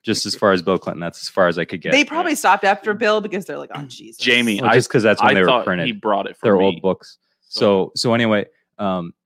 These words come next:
Speaker 1: what you gotta, sorry to interrupt everything, but I, I had to, like, interrupt with that. And so there's, like, twenty-five more of these books.
Speaker 2: Twenty-five?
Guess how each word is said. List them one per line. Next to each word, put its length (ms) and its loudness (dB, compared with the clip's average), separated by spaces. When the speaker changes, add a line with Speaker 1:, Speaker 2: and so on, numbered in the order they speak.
Speaker 1:
what 180 0
you 80 0
gotta, 280 2
sorry 260 0
to 40 -2
interrupt 340 -6
everything, 440 -14
but 200 -6
I, 320 -6
I 40 -4
had 200 -2
to, 160 -6
like, 160 -4
interrupt 400 -4
with 120 -2
that. 260 -2
And 640 0
so 220 2
there's, 260 4
like, 420 2
twenty-five 800 0
more 220 -4
of 80 -6
these 160 -8
books. 640 -10
Speaker 2:
Twenty-five? 580 -20